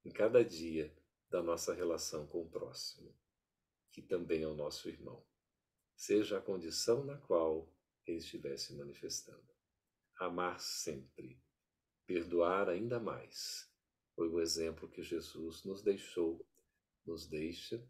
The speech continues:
e sempre nos deixará, para que a gente nunca se esqueça de que todos formamos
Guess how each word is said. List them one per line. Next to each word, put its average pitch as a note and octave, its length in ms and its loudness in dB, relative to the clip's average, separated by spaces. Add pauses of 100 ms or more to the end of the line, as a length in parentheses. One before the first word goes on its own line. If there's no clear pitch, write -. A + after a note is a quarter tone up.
(340)
e - 60 -14
sempre A2 580 -2
nos C3+ 220 0
deixará, A#2+ 560 -4 (640)
para - 100 -6
que F2 140 0
a E2+ 60 4
gente E2 320 -6
nunca C#3 320 -2
se C3 120 -6
esqueça - 480 -2
de E2 140 -6
que - 140 -6
todos E2 400 -2
formamos C#2+ 760 -4